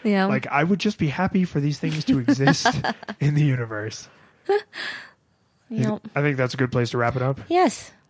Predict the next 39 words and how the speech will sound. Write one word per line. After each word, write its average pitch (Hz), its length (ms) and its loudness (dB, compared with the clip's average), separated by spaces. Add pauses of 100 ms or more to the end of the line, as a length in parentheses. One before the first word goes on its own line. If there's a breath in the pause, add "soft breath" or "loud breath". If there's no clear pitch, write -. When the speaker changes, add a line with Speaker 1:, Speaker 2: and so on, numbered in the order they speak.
(140)
Speaker 2:
All - 60 -16
right. - 140 -18
You 143 100 0
can 170 100 4
find 196 240 4
the 175 60 6
show 190 240 4
notes 180 200 4
for 175 120 0
this 165 160 0
episode, 160 480 4
as 156 220 2
always, 143 580 4
at 143 200 0
sunriserobot 147 800 2
dot 143 220 0
net 143 220 -2
slash 147 340 -2
flipping 156 340 -2
tables 143 420 0
slash 160 300 -2
ninety-two. 151 880 0 (380 soft breath)
We 151 120 4
do 160 140 6
love 156 260 4
feedback 156 400 2
here. 160 220 2
You 151 160 0
can 147 180 -2
find 160 260 2
me 156 140 2
most 147 320 0
easily 147 420 2
on 139 220 -2
Twitter 143 500 0
at 135 360 -2
Lions 143 500 -2
in 131 160 -2
Beta. 139 240 2